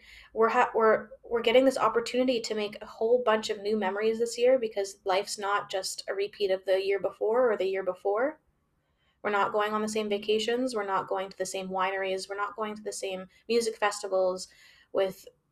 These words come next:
alcohol delivered to your seat. We're not going to concerts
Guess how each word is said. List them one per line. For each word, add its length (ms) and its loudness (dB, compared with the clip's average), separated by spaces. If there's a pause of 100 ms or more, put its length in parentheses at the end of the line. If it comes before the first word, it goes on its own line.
(120)
alcohol 500 2
delivered 420 -2
to 100 -12
your 100 -2
seat. 440 -6 (720)
We're 120 2
not 260 2
going 300 -2 (100)
to 460 0 (840)
concerts 880 0